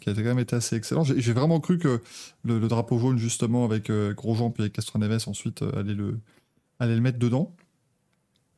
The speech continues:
Et puis finalement, il a parfaitement maîtrisé ça. Euh, il a remonté sur Alex Palou, il l'a dépassé. C'était vraiment, euh,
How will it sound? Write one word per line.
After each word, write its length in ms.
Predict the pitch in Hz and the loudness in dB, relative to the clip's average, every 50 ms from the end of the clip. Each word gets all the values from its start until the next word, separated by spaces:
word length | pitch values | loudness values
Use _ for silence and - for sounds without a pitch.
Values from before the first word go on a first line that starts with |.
| _ - - | _ -4 -4
Et 60 | 123 | -4
puis 160 | - - - | -4 -4 -10
finalement, 400 | - - - 104 101 - 101 113 | -8 -2 -2 0 0 0 0 0
il 140 | 117 107 98 | 0 2 0
a 60 | 101 | -2
parfaitement 480 | - - 110 107 - 127 113 - - 110 | -2 -4 -6 -4 -4 -4 -4 -2 -2 0
maîtrisé 400 | 107 107 - - 110 101 101 98 | 0 -2 -2 -2 -2 -2 -2 -2
ça. 360 | 98 - 104 107 117 123 117 104 | -2 -2 -2 -2 0 -2 -2 -2
Euh, 220 | 101 - - 101 - | -2 -2 -2 -2 -2
il 80 | - | -2
a 60 | - 101 | -2 -2
remonté 280 | 101 101 107 - 127 | -2 -2 -2 -2 -4
sur 140 | 120 - - | -4 -4 -4
Alex 180 | 107 107 107 - | -4 -4 -4 -4
Palou, 280 | - 110 98 113 123 | -4 -4 -2 -2 -2
il 80 | 123 - | -2 0
l'a 80 | 104 | 0
dépassé. 360 | 104 110 104 107 107 - - 139 | 0 0 0 -2 -4 -2 -4 -4
C'était 240 | - 117 - - | -4 -6 -6 -6
vraiment, 400 | 101 101 104 113 127 139 135 117 101 | -4 -4 -2 -2 0 0 0 0 0
euh, 60 | 98 | 0